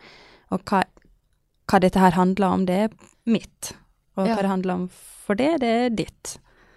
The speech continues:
Speaker 2: Og dette her er jo en sånn, eh, diskusjon som ofte kommer opp når det handler om, eh, ja, både film og T V, litteratur,
Speaker 1: Mm.
Speaker 2: musikk. Altså man spør, hvor selvbiografisk er det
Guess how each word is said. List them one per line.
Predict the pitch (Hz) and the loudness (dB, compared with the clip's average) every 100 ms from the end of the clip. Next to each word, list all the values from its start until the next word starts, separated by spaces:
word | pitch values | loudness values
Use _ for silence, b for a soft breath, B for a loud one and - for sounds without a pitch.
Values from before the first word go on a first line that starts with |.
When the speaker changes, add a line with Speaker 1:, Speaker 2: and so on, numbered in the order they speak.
| b b b 185 | b b b -10
Speaker 2:
Og | 233 | -8
dette | 285 285 | -6 -6
her | 320 - | -6 -6
er | 202 180 | -6 -6
jo | 208 | -4
en | 240 | -4
sånn, | 226 208 208 208 - | -4 -4 -4 -6 -4
eh, | 196 185 180 175 | -2 -2 -2 -4
diskusjon | 170 190 - 208 - 170 151 | -6 -8 -6 -6 -6 -6 -8
som | 143 180 | -8 -8
ofte | 180 - | -8 -12
kommer | - 160 160 | -12 -8 -6
opp | 139 - - | -8 -10 -10
når | 160 | -8
det | |
handler | 165 143 135 | -8 -8 -8
om, | 143 143 143 143 | -8 -8 -10 -10
eh, | 139 131 131 135 - - | -8 -8 -10 -12 -12 -8
ja, | 156 | -8
både | 160 160 156 151 - | -6 -8 -10 -12 -14
film | - 185 196 190 | -8 -8 -6 -8
og | 143 | -4
T | 196 185 147 | -2 0 -2
V, | 151 175 165 | 0 0 -2
litteratur, | 170 180 190 - 190 226 185 143 | -6 -6 -6 -4 -2 -2 -4 -8
Speaker 1:
Mm. | 185 | -4
Speaker 2:
musikk. | 233 214 208 - | -4 -4 -8 -10
Altså | 160 | -8
man | 180 | -8
spør, | 180 160 160 185 B B - | -6 -2 -2 -4 B B -8
hvor | 165 220 | -4 -4
selvbiografisk | - 226 147 135 131 135 185 170 | -4 -6 -6 -10 -10 -8 -6 -4
er | 143 127 | -4 -2
det | 135 | -6